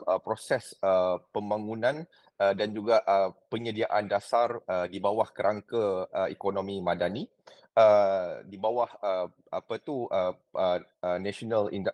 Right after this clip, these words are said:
uh, apa tu, uh, pelan induk perindustrian baharu, uh, N E T R, uh, dan juga kita tengok kajian separuh penggal rancangan Malaysia kedua belas ini. Penekanan yang dilakukan, uh, adalah sebenarnya yang dikatakan, apa tu,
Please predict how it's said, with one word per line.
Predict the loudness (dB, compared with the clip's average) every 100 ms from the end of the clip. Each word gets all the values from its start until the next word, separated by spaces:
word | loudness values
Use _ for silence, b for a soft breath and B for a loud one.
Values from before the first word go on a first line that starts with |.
| 2
uh, | 2
apa | 4 0 2
tu, | 0
uh, | 4 4 4 2 -2 -8 _ 0
pelan | 0 0
induk | -4 -4
perindustrian | -4 -6 -4 -6 -4 0 0 0
baharu, | 0 0 0 -4 -6 b b _ 2
uh, | 4 4 0 -4 -6 -8 -8 -10 _ _
N | -6 -6 -8
E | -14
T | -12 0
R, | 4 4 2 -6 -10
uh, | -4 -2 -2
dan | -6 -6
juga | 0 -2 -2 _
kita | -20 -14
tengok | -10 -10 -10
kajian | -8 -6 -4 -6
separuh | -4 -6 -6
penggal | -8 -4 -2 -2 -4
rancangan | -8 -8 -10
Malaysia | -10 -8
kedua | -6 -6
belas | -6
ini. | -8 b b
Penekanan | -4 0 2 2 0 -2
yang | 0 0
dilakukan, | 0 -6 -8 -12 -10 -2
uh, | -2 -2
adalah | -6 -4 -6
sebenarnya | -6 -10 -6 -6 -6
yang | -6 -8
dikatakan, | -6 -8 -8 -8 -8 -8
apa | -12 -10
tu, | -10 -10 -10